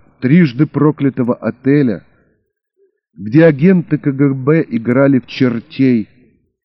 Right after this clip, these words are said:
и домовых, гуляли неведомо откуда взявшиеся сквозняки, и Абба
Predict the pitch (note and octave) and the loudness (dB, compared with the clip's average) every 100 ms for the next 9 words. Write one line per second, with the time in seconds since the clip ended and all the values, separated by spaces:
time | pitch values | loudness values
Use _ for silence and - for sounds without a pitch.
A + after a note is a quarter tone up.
0 | - G#2+ G#2 F#2 F2 B2+ C3 _ _ _ | -8 -4 -2 -4 -6 -10 -12 _ _ _
1 | _ _ _ _ C3 E3+ G3+ G3+ F#3 F3 | _ _ _ _ 0 4 4 4 4 4
2 | D#3+ G3+ E3+ F3+ F3+ E3+ - D3+ E3+ D3+ | 4 2 2 2 2 -2 -6 -2 0 0
3 | B2+ G#2 C3 C3+ - C3+ C3+ - A#2+ - | -2 -2 -2 -2 -6 -6 -6 -10 -14 -12
4 | F#2+ F2+ F2+ F2+ - - D3+ - _ _ | -8 -6 -6 -6 -8 -6 -6 -8 _ _
5 | _ _ _ _ C3+ C3 _ D3 F#3+ E3+ | _ _ _ _ -4 -4 _ -4 -2 -4
6 | B2 G2+ F#2+ | -8 -10 -12